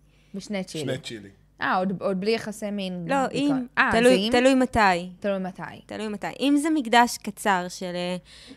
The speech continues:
Speaker 3: ארבע שעות, שש שעות, אז בדרך כלל אני אלך על השתי צ'ילי. אבל אם זה מקדש שהוא ארוך, שהוא לילה שלם,
Speaker 1: Mm.
Speaker 3: או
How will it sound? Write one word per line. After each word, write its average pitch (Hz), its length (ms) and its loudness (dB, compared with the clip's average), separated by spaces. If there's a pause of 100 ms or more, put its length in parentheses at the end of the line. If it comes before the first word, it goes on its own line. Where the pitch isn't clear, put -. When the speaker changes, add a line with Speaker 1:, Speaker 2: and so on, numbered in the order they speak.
(240)
Speaker 3:
ארבע 196 220 2
שעות, 175 320 -8
שש 214 280 0
שעות, 208 460 4
אז 180 140 -4
בדרך 180 260 -2
כלל 185 100 -4
אני 180 140 -4
אלך 175 140 -10
על 170 80 -10
השתי 180 360 -4
צ'ילי. 160 320 -10 (100)
אבל 175 220 -4
אם 202 140 -2
זה 190 320 -2
מקדש 170 420 -8
שהוא 185 160 -6
ארוך, 170 340 -4
שהוא 165 180 -12
לילה 180 280 -4
שלם, 175 540 -2 (300)
Speaker 1:
Mm. 196 40 -8 (260)
Speaker 3:
או 170 320 -2